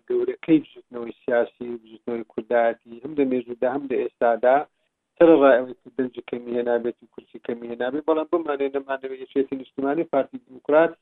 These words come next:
دوو حیزبی کاریگەری سەرگۆڕەپانی سیاسین، ئەوان دەتوانن ڕووداو دروستکەن، ئەوان دەتوانن گۆڕانکاری دروستکەن بە ئیجابی و بە سلبی.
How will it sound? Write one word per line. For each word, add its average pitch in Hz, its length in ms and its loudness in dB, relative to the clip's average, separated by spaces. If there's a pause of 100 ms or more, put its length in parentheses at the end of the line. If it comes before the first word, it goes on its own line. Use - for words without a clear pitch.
(440)
دوو 175 200 -2
حیزبی 143 260 -4 (100)
کاریگەری 139 500 2
سەرگۆڕەپانی 127 760 0
سیاسین، 135 500 0
ئەوان 143 280 2
دەتوانن 123 520 -2
ڕووداو 123 400 2
دروستکەن، 117 460 -6
ئەوان 135 260 0
دەتوانن 123 460 -4
گۆڕانکاری 123 600 0
دروستکەن 120 460 -8
بە - 100 0 (160)
ئیجابی 131 460 0
و 151 80 0
بە 127 80 6 (100)
سلبی. 107 340 -12